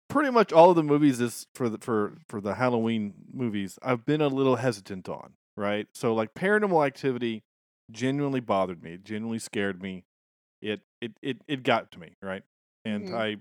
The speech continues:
Speaker 1: I've admitted on the show, I, I've been given all kinds of grief for it. It is what it is.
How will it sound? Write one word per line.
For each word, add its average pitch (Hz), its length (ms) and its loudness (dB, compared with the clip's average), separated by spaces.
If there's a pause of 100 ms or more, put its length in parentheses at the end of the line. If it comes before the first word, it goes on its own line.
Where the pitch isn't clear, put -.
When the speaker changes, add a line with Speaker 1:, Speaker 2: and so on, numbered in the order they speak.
(160)
Speaker 1:
I've 120 160 -2
admitted 127 380 -2
on 123 100 2
the 117 80 -4
show, 117 540 2
I, 95 340 -8 (180)
I've 101 120 -8 (220)
been 110 160 -6
given 117 280 -4
all 113 180 2
kinds 113 300 -4
of 98 100 -12
grief 110 300 -6
for 104 220 -2
it. 101 60 -10 (300)
It 123 100 -2
is 175 200 6
what 160 160 4
it 139 80 0
is. 117 360 0